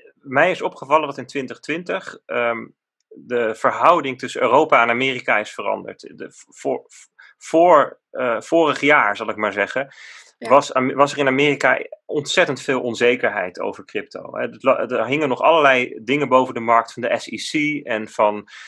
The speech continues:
Speaker 1: nou ja, de, de, de grondstoffen, eh, zusje van ze en, ehm, eh,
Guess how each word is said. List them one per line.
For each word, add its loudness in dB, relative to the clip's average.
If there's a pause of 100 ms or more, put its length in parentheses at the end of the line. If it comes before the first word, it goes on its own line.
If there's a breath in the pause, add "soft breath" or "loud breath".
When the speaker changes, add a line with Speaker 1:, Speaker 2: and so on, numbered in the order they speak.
(140)
Speaker 1:
nou 2
ja, 2
de, -12
de, -6
de -10
grondstoffen, 0
eh, -2
zusje 0
van 2
ze 0
en, -2
ehm, -6 (160)
eh, -14